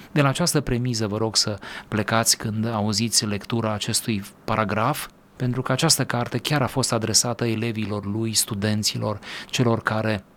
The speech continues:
tocmai erau în curs de formare. Așadar, am putea pune paragraful acesta sub,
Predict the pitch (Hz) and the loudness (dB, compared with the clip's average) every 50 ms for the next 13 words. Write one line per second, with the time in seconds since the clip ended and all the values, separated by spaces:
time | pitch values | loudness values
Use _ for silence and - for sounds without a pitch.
0 | - - - 131 131 - 127 113 107 107 113 117 117 110 107 101 98 - - 120 | -14 0 2 2 4 4 2 2 2 0 0 0 2 2 2 0 -2 -4 -4 -2
1 | 113 107 104 - - - - - - 104 98 - - 101 95 95 98 95 90 92 | 0 2 2 2 0 0 -4 -8 -6 -4 -4 -4 -4 -4 -2 0 0 0 -2 -4
2 | - - - - - - - - - - 143 131 - 156 147 127 131 143 - - | -6 -8 -10 -14 -20 -20 -20 -20 -2 0 0 2 2 2 2 2 2 2 2 0
3 | 135 123 117 131 - 143 135 - 127 120 113 104 - 107 104 104 104 110 117 110 | -2 0 0 0 0 0 0 0 0 0 0 0 0 -2 -2 -2 -2 -2 -2 -2
4 | - 107 107 104 98 - 123 117 - - 117 104 - - - 117 107 98 | -2 -2 -2 -2 0 0 0 0 0 0 0 0 2 2 2 0 -2 -4